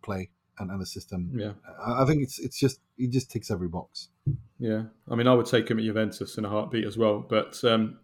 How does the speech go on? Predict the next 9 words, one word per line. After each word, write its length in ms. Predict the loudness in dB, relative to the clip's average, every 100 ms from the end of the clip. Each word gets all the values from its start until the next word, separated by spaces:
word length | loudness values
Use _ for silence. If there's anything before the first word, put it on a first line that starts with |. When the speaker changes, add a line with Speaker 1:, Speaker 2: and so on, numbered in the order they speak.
| 0
Speaker 2:
anyway, 480 | 4 6 6 4 2
um, 240 | 0 0
shout 340 | 6 6 6
out 340 | 6 4 4 0
also 380 | 2 4 4 2
to, 500 | 2 2 2 0 -4
to 160 | -2
Luca 260 | 2 2 0
D'Andrea, 640 | 0 0 4 4 4 0